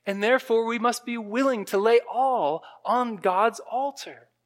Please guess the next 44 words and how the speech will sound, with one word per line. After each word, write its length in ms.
to 80
say, 260
"Lord, 340
whatever 760
you 100
would 140
have 260
for 160
me, 280
that 520
I 140
am 140
willing 300
to 100
do, 380
even 280
if 140
it 100
seems 460
crazy, 760
even 220
if 80
I 220
don't 380
know 400
how 220
my 160
family 480
is 160
going 240
to 80
be 160
provided 500
for, 240
even 220
if 100
I 140
don't 420
know 240
where 260
I'm 120
going 240
to 80
go 280